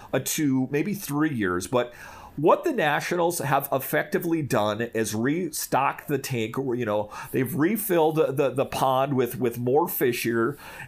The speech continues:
And, uh, I think that the team is going to be good for years to come. I like it, and we're starting to see the return,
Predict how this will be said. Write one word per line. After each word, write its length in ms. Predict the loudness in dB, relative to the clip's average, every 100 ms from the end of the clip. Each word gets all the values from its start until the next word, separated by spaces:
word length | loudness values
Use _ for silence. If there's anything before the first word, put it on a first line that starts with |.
| -2
And, 340 | 0 0 2
uh, 140 | 2 2
I 140 | 0
think 260 | 0 -2 0
that 160 | -2
the 60 | 0
team 360 | -2 -4 -2
is 140 | -2 -2
going 240 | 0 0
to 80 | -2
be 120 | -4
good 200 | 0 0
for 120 | 0 0
years 260 | 2 0
to 80 | -2
come. 280 | -2 -2 -2
I 220 | 0 2 2
like 380 | 2 2 2
it, 100 | 0
and 140 | 0 -2
we're 220 | 2 2
starting 380 | 2 2 2 0
to 120 | -2
see 240 | -2 0 0
the 100 | 2
return, 720 | 0 0 -2 0 0 -2